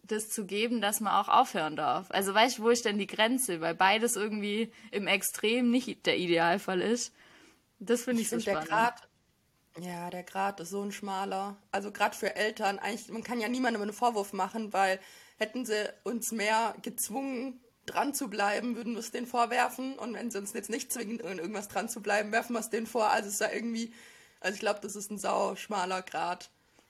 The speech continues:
Speaker 1: Ja, voll,
Speaker 2: Ich weiß
Speaker 1: und
Speaker 2: jetzt gar nicht, ob's
Speaker 1: gleichzeitig
Speaker 2: überhaupt,
Speaker 1: würde ich
Speaker 2: ob's da
Speaker 1: jetzt
Speaker 2: überhaupt einen
Speaker 1: nicht
Speaker 2: Rat gibt, den man richtig machen kann.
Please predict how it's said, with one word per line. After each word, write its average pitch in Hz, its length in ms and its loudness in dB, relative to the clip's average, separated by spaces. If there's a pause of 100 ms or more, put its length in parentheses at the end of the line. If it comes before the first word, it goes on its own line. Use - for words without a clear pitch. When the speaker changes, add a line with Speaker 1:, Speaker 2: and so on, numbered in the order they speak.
(120)
Speaker 1:
Ja, 226 160 8
voll, 262 200 4
Speaker 2:
Ich 294 60 4
weiß - 20 4
Speaker 1:
und 262 80 2
Speaker 2:
jetzt - 100 -6
gar 233 100 6
nicht, 220 120 -2
ob's 254 40 6
Speaker 1:
gleichzeitig 247 160 4
Speaker 2:
überhaupt, 196 140 0
Speaker 1:
würde 247 140 4
ich - 0 -
Speaker 2:
ob's 240 60 0
da 190 40 2
Speaker 1:
jetzt - 20 2
Speaker 2:
überhaupt 220 220 2
einen - 20 0
Speaker 1:
nicht - 180 -4
Speaker 2:
Rat - 160 -6
gibt, - 220 -16
den - 100 -4
man 180 100 -8
richtig 190 300 -8
machen 180 240 -10
kann. 202 300 -8